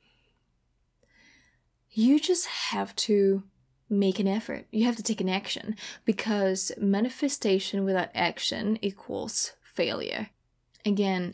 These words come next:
it's like receiving God's words and not taking it to action equals death, equals nothing. You would receive information but not doing it as an action, it will be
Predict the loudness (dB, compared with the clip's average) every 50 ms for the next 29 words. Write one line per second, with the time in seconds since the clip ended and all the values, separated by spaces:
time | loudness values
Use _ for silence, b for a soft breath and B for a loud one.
0 | -4 -2 -4 -2 -2 -2 -2 -2 0 0 0 0 0 -2 -4 -8 -12 -20 B B
1 | B B B B -2 0 2 2 4 4 4 6 4 4 4 2 2 0 0 -2
2 | -6 -2 0 0 2 2 0 0 -2 -2 -4 -4 -4 -2 -2 0 0 0 0 -2
3 | -2 -4 -4 0 4 4 4 4 4 0 -2 -4 0 2 2 4 4 4 2 2
4 | 0 -2 -2 -2 -2 -2 0 0 0 0 0 0 -2 -2 -2 0 0 0 0 0
5 | -2 -4 _ _ -20 -14 -6 -4 -4 -4 -4 -4 -4 -4 -4 -2 -2 -2 -2 -4
6 | -6 -10 _ _ _ _ _ _ _ _ _ -2 0 0 0 -2 -4 -6 -6 -6
7 | -6 -8 -6 -4 -2 -2 -2 0 -2 -2 -2 -2 0 0 0 0 0 0 -2 -2
8 | -6 -8 -8 -6 -6 -6 -2 0 2 4 4 2 2 B B B B B B B
9 | B 6 6 6 6 4 2 2 0 0 2 2 2 2 2 0 0 0 0 0
10 | 0 0 0 0 0 0 0 0 0 0 0 -2 -4 -6 -6 -8 -6 -6 -4 -6
11 | -6 -6 -6 -8 -6 -6 -8 -8 -8 -8 -8 -8 -8 -8 -8 -8 -8 -8 -10